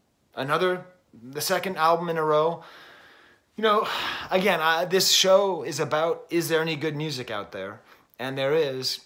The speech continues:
and here's just two good examples of people that you maybe never would have heard of, you never would have listened to, and they're just two guys on different sides of the world with different experiences, recounting different things, alone in their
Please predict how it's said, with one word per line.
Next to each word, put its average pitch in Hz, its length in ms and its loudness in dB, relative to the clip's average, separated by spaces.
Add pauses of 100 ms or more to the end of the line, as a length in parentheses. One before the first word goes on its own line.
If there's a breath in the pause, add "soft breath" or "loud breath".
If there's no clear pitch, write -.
and 120 140 -10
here's 147 240 -6
just 151 140 -10
two 170 180 -4
good 165 120 -4
examples 135 480 -6
of 135 100 -12
people 143 300 -10
that 123 160 -12
you 117 120 -12
maybe 147 400 -4
never 135 300 -4
would 131 140 -6
have 131 100 -8
heard 123 240 -6
of, 127 260 -8
you 101 80 -14
never 117 300 -6
would 120 100 -4
have 110 140 -10
listened 113 320 -8
to, 110 300 -12 (280 loud breath)
and 120 160 -8
they're 120 120 -6
just 120 260 -8
two 160 160 -6
guys 139 340 -2
on 117 100 -8
different 135 280 -10
sides 131 300 -6
of 120 60 -16
the 127 60 -8
world 120 300 -6
with 104 100 -14
different 127 260 -10
experiences, 117 720 -10
recounting 131 380 -10
different 120 300 -10
things, 123 420 -8 (380 loud breath)
alone 135 340 -2
in 143 120 -6
their 135 400 -2